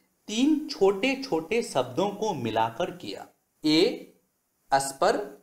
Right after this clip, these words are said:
और इन। ए एसिटाइलेशन को दर्शाता है। अस्पर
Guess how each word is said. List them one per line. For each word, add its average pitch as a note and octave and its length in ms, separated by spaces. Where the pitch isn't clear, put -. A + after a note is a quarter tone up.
और D3+ 440
इन। D#3+ 200
ए A3+ 420
एसिटाइलेशन G3+ 920
को C4+ 160
दर्शाता G#2+ 520
है। - 240
अस्पर C#3+ 520